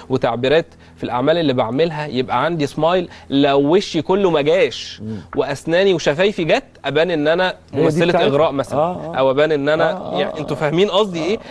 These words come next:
Speaker 1: يعني دي مش باين حاجة من وش المريضة، بس أنت لما تشوفها تقول: "الله، الست دي شكلها حلو قوي".
Speaker 2: مم.
Speaker 1: لو جبنا الصورة اللي
Speaker 2: كان
Speaker 1: بعديها
Speaker 2: زمان، كان زمان البوز دي بيعملوا بيها اللي فاتت دي، معلش نرجع ليها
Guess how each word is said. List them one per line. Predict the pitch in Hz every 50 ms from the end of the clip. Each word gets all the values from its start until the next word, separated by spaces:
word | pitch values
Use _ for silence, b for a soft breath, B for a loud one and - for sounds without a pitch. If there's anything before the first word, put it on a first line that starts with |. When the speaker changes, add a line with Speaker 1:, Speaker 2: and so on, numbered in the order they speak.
| B B 143
Speaker 1:
يعني | 143 131 143 147
دي | 151 196 220
مش | 208 170
باين | 160 214 226 214
حاجة | - 240 233 226
من | 214 196 175
وش | 165 190 - - -
المريضة، | 170 156 139 143 170 196 170
بس | 139 135 - - -
أنت | 208 - - -
لما | 156 151 147 143 139
تشوفها | - - 202 180 185
تقول: | - 175 175 -
"الله، | 143 131 127 131 127 123 127
الست | 120 - - 170 -
دي | 175 170
شكلها | - 156 - 143 -
حلو | - 143 127 113
قوي". | 95 98 92 - - -
Speaker 2:
مم. | 110 101 82 B B B B B B B - 131
Speaker 1:
لو | 131 131
جبنا | 127 170 233 277 269 233
الصورة | 196 - - 208 208 202
اللي | 202 180
Speaker 2:
كان | 151 139
Speaker 1:
بعديها | 139 143 139 135
Speaker 2:
زمان، | 120 151 156 185 220 233 214 - - -
كان | - 135 135
زمان | 123 113 139 147 175 214 220 214 165
البوز | 131 120 110 87 - 101 101 117 156 180 190 170 143
دي | 127 127 151 196 226 - - - - - - 117
بيعملوا | 117 110 139 160 170
بيها | 156 175 165 165 135 -
اللي | - 117 117 -
فاتت | - 170 156 - 98
دي، | 98 120 135 165 190
معلش | 104 95 117 131 - 135
نرجع | 127 139 139 120 117
ليها | 117 127 147 156 175